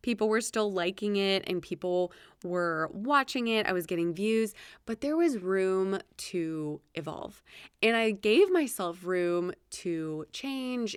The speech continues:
and, you know, try something different. And I'm so glad I did. So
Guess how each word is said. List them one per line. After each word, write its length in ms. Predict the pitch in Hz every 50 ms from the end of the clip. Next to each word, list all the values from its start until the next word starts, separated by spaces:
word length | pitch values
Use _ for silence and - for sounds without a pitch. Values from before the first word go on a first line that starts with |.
| - -
and, 540 | 165 165 165 165 165 160 160 160 160 156 - -
you 100 | 185 185
know, 240 | 170 151 151 147 143 -
try 220 | - - 262 294
something 360 | 277 - 285 269 269 240 220
different. 500 | 202 190 180 - 185 175 175 170 - - _ - _ -
And 100 | 196 190
I'm 140 | 185 180 180
so 680 | - - - - 175 160 151 151 156 170 196 220 - _ _ -
glad 520 | 175 165 156 151 143 147 147 147 156 - - -
I 80 | 165 156
did. 360 | 143 - - - - - - - - - - - - -
So 360 | - - - 220 220 214 -